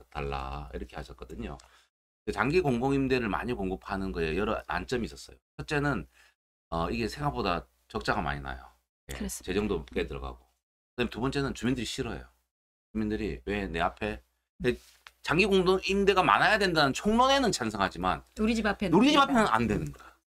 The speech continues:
Speaker 1: 아, 그래서 이제 "아, 이래가지고야 대량을 어떻게 공급하냐." 그래서 이제 유럽의 사례나 이런 것들 많이 연구를 했죠. 보니까 반대가 별로 없는 거예요. 아, 반대가 없는 이유가 뭘까?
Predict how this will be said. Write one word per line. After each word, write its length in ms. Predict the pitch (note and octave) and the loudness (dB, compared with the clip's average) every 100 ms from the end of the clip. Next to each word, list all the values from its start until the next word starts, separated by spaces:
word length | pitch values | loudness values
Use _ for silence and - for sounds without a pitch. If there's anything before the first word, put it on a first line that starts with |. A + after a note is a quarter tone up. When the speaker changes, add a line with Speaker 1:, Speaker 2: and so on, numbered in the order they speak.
| - | -12
Speaker 1:
아, 200 | E2 D#2+ | -8 -2
그래서 180 | F3+ F3+ | 2 4
이제 180 | D#3 C#3+ | 4 2
"아, 260 | G2+ G2+ G2 - - - - - | 4 4 2 -4 -10 -10 -10 -2
이래가지고야 680 | A3 D4 C4+ F#3+ D#3 B2 | 0 2 4 4 4 4
대량을 460 | - G2+ B2 F#3 G#3 | 4 4 4 4 2
어떻게 180 | - A#2+ | 2 -2
공급하냐." 500 | F#2 E2 - D2+ C#2+ D2 D2 - | -2 -6 -8 -12 -10 -16 -18 -16
그래서 220 | G2+ C3 G#2+ | -8 -4 -2
이제 200 | E2+ D2+ | -2 -2
유럽의 400 | A2 C3 A#2 G2+ | 2 2 2 0
사례나 320 | F#2 F2 D#2+ | -2 -2 -2
이런 120 | E2 | -4
것들 180 | D#2 D2+ | -6 -8
많이 220 | D2 D2+ | -8 -6
연구를 340 | D#2 F#2 A2+ D2+ | -6 -4 -6 -8
했죠. 260 | - - _ _ _ _ B2+ | -12 -20 _ _ _ _ -4
보니까 400 | C3 C3 B2+ - - - _ _ _ _ _ _ - | -4 0 -2 -2 -20 -20 _ _ _ _ _ _ -4
반대가 240 | B2 C#3+ | 0 2
별로 220 | A#2+ A#2 D2 | 2 0 0
없는 300 | D2+ F2 D#2+ | -2 -6 -8
거예요. 220 | - - _ _ _ | -12 -18 _ _ _
아, 120 | C#2+ - | -18 -10
반대가 380 | F2+ A2+ C#3 | -4 0 2
없는 320 | G2+ F2 A#2 F#2 | 2 0 -2 -2
이유가 200 | E2+ F2+ | -2 -4
뭘까? 480 | C#2+ - - - | -6 -12 -14 -18